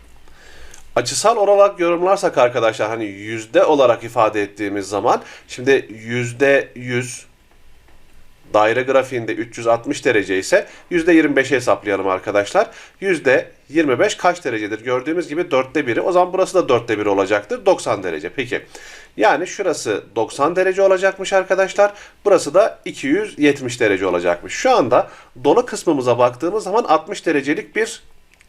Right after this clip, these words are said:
kısım var arkadaşlar. Daha sonra ben buna kırk iki ton eklemişim. Ve ne kadar olmuş arkadaşlar? Doluluk oranına baktığımız zaman iki yüz yetmiş dereceye çıkmış.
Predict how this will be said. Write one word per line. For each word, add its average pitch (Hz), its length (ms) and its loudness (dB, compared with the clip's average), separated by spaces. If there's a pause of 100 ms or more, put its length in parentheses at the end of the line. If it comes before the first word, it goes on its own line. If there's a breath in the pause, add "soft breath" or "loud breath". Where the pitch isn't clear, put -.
kısım 165 300 2
var 117 120 4
arkadaşlar. 98 640 -2 (440 loud breath)
Daha 262 160 4
sonra 135 440 2 (280 loud breath)
ben 208 200 2
buna 143 260 2 (180)
kırk - 340 -6
iki - 260 -8
ton 180 360 4 (220)
eklemişim. 110 640 -4 (760 soft breath)
Ve 214 260 4
ne 208 160 2
kadar 151 240 2
olmuş 110 260 -4
arkadaşlar? 110 640 -2
Doluluk 143 360 0
oranına 131 340 2
baktığımız 151 460 -2
zaman 175 260 -2
iki 147 220 -10
yüz 165 120 -8
yetmiş 160 340 -4
dereceye 120 360 2
çıkmış. - 460 -10